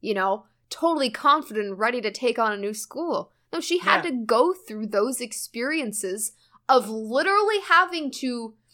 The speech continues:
Speaker 1: I, I'm gonna, I'm gonna bring up another thing that I love about this movie is that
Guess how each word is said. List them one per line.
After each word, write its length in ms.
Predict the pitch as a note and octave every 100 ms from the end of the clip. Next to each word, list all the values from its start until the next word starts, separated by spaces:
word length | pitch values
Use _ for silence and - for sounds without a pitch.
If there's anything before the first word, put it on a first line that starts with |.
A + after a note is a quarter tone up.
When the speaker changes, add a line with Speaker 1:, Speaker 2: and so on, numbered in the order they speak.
| _ _ _ _ _ _ _ _ _ -
Speaker 1:
I, 300 | - - - -
I'm 160 | C#4+
gonna, 220 | D4 C#4+ C4
I'm 160 | C4
gonna 180 | C4+ C#4+
bring 200 | A#3+ C4
up 100 | B3
another 280 | A#3 A3 A#3+
thing 200 | A#3 G#3+
that 120 | F#3+
I 40 | F#3+
love 160 | G3
about 220 | G3 G3 G3
this 180 | F#3+ G#3+
movie 300 | A#3 A3 G3+
is 140 | G3+ F#3+
that 260 | G3 F#3+